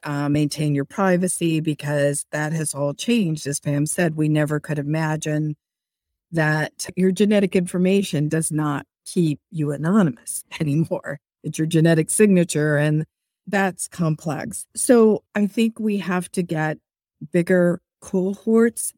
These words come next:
of kids involved in precision medicine studies, and that's something that's moving forward.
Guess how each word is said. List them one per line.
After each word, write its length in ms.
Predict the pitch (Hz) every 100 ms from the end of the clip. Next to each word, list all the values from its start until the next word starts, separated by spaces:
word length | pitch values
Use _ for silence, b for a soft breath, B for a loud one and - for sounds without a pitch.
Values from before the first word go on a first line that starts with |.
| -
of 140 | 151 -
kids 580 | - 196 196 196 220 - -
involved 760 | 156 147 156 147 156 175 185 -
in 320 | 196 175 170 165
precision 520 | - 170 185 175 170
medicine 680 | 165 170 170 - 165 165 160
studies, 800 | - - - 156 165 175 175 170
and 320 | 160 156 156
that's 260 | 156 -
something 540 | - 196 180 185 180 175
that's 300 | 160 160 -
moving 380 | 165 160 165 156
forward. 580 | - 160 160 160 160